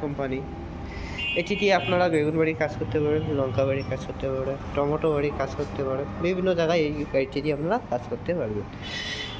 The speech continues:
দেখতে পাচ্ছেন আরেকটি, এটাও সান অ্যাগ্রো। দেখতে পাচ্ছেন এটাও সাত এসপি, পেট্রোল ইঞ্জিন, লাইট লাগানো রয়েছে,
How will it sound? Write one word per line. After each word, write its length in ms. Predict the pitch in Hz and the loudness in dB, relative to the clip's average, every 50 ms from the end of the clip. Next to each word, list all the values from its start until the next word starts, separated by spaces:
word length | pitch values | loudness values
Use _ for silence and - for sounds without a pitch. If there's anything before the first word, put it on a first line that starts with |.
| - - | -4 -2
দেখতে 180 | 175 180 - 208 208 | -2 0 2 2 2
পাচ্ছেন 240 | 202 202 - 202 190 180 | 2 2 2 4 6 6
আরেকটি, 340 | 170 175 175 175 - - 165 185 202 - - - - - 262 240 214 202 - - - - - - - - | 6 4 4 0 0 0 0 0 0 -4 -8 -10 -4 -2 -2 0 0 -2 -6 -8 -10 -8 -8 -6 -2 4
এটাও 160 | 214 214 202 208 | 4 4 4 6
সান 140 | 214 196 190 185 | 6 8 8 8
অ্যাগ্রো। 300 | 180 156 160 160 165 185 226 - - - - - - - - 190 | 6 6 4 4 4 4 4 0 -4 -8 -8 -8 -6 -6 -2 0
দেখতে 160 | 196 196 190 196 | 0 2 2 0
পাচ্ছেন 180 | 190 - 196 185 | 4 4 4 6
এটাও 140 | 185 185 185 185 - | 6 6 4 4 4
সাত 140 | 185 170 160 160 151 | 2 4 4 2 0
এসপি, 300 | - - - 147 151 - - - - - - - - - - - 403 403 403 403 415 403 - 214 214 214 214 214 214 214 214 - - - - - - 202 202 208 214 214 208 214 - - - - - - - - - | 0 -2 0 0 0 0 0 -2 -2 -2 -2 -2 -2 -2 -2 0 0 2 2 2 2 2 2 4 4 4 4 4 4 4 4 4 4 2 2 2 2 4 4 4 4 4 4 4 4 4 4 4 4 4 4 6 6
পেট্রোল 300 | 214 214 - 214 208 202 190 | 6 6 6 6 6 6 6
ইঞ্জিন, 240 | 180 175 170 196 226 240 - - - - - - - - 180 180 | 6 6 6 4 4 4 2 2 2 2 2 2 2 4 6 6
লাইট 140 | 185 180 180 185 | 6 8 8 8
লাগানো 120 | 185 185 | 6 6
রয়েছে, 180 | 180 170 180 | 6 6 4